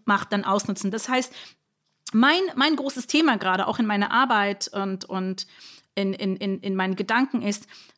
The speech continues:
wie erklären wir, dass auch wenn es nichts kostet, es so schwierig ist, unter Frauen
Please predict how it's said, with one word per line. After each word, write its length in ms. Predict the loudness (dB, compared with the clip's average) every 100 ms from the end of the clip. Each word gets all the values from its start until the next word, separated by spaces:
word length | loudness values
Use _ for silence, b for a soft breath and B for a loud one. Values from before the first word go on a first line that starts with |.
| _ _ _ _ -4
wie 200 | 0 2
erklären 800 | 0 -2 -2 2 2 4 2 2
wir, 460 | -2 -4 -6 -8 -12 _ _ _ _ _ _ _
dass 260 | -2 0 4
auch 320 | 4 4 0
wenn 460 | -2 0 2 0 -4 _ _ -2
es 260 | -2 4
nichts 440 | 6 6 4 -4 -4
kostet, 720 | 0 0 0 -8 -10 -10 -12 _ _ _ _ _ _ _ _ _ _ _ _ _
es 200 | -2 2
so 140 | 4
schwierig 520 | 4 4 4 4 2 0
ist, 340 | -2 -4 -8 -18 _ _
unter 300 | 4 4 4
Frauen 600 | 0 0 4 4 2 -6